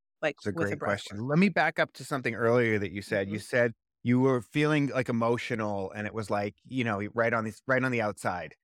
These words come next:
Speaker 2: That's what I've been, I've had that my entire life. Like, that's how I've walked around my entire life, and that's part of the reason why I drank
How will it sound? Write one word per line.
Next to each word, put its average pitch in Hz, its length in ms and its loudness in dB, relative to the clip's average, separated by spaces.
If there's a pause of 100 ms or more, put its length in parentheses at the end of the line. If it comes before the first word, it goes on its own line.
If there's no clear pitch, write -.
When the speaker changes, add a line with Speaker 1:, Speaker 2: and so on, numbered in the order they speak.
(280)
Speaker 2:
That's 143 300 -2
what 160 140 2
I've 135 180 2
been, 120 260 0 (180)
I've 143 180 2
had 151 220 2
that 127 160 4
my 117 100 -2
entire 110 380 -2
life. 92 400 -10
Like, 95 180 -8
that's 135 240 0
how 135 160 2
I've 123 240 2
walked 113 300 2
around 107 220 0
my 101 100 -6
entire 104 400 -4
life, 110 180 -2
and 113 120 -4
that's 151 180 -2
part 160 260 0
of 143 60 -2
the 143 60 -4
reason 123 280 -2
why 110 180 0
I 107 60 0
drank 104 400 -4